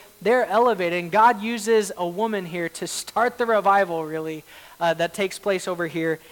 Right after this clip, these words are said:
in Philippi. This woman's name is Lydia. Uh, she was a seller of purple.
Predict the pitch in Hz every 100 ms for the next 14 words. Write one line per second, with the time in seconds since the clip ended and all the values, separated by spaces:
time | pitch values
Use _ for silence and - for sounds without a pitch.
0 | - 170 175 170 196 180 170 151 131 -
1 | _ _ _ _ - - 196 - 247 269
2 | 208 165 202 196 160 160 156 175 151 135
3 | 98 - - - - _ _ _ 151 147
4 | - 254 220 214 - 247 247 226 190 -
5 | 220 202 180 135